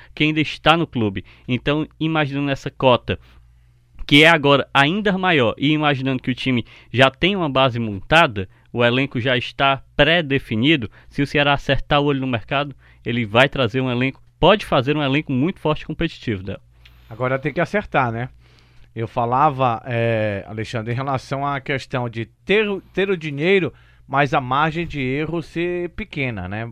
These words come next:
Speaker 2: A gente comparando com Flamengo, Palmeiras, Grêmio, Inter,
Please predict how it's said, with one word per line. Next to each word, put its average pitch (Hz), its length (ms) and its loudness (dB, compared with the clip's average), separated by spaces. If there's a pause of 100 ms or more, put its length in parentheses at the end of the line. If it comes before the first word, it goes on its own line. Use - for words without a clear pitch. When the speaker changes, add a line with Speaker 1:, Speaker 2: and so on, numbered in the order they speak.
Speaker 2:
A - 140 -10
gente 123 200 -6
comparando 123 540 -4
com 117 80 -10
Flamengo, 120 500 -6
Palmeiras, 113 800 -6 (400)
Grêmio, 123 540 -4
Inter, 117 580 -8